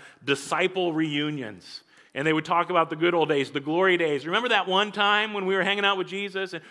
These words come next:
remember that one time when Peter did that silly thing?" And just kind of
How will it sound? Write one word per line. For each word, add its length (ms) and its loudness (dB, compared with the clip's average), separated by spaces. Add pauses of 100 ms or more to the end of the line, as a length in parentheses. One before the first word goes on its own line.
remember 200 0
that 140 6
one 240 2
time 260 2
when 160 -4
Peter 260 -6
did 200 -4
that 180 -4
silly 260 -4
thing?" 340 -14 (1160)
And 160 -4
just 200 -6
kind 280 -4
of 320 -6